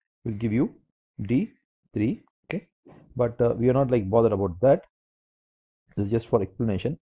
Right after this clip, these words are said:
To do this sum, we just need to get the, uh, apply the numbers here. So we'll start. So we'll have K E. So K E equals to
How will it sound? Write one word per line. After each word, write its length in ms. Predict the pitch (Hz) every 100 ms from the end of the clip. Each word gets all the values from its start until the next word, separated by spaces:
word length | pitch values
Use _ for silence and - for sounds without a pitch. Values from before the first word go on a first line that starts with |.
| _ _ _ _ -
To 200 | 139 117 151
do 100 | 180
this 220 | 151 147
sum, 300 | 135 156 -
we 140 | 120
just 200 | 127 147
need 200 | 139 131
to 80 | 123
get 200 | 107 98
the, 220 | 131 226 _ _ _ _ -
uh, 200 | 107 104 -
apply 280 | - 135 110
the 100 | 95
numbers 340 | 123 143 139
here. 200 | 107 135 _ _ _ -
So 140 | 117
we'll 140 | 107
start. 360 | - 107 143 - _ _ -
So 100 | 110
we'll 200 | 107 101
have 240 | 120 110 -
K 80 | 110
E. 380 | 117 107 127 196 _ _ _ _ -
So 100 | 101
K 220 | - 135
E 360 | 147 123 160 -
equals 420 | 123 113 117 -
to 180 | 151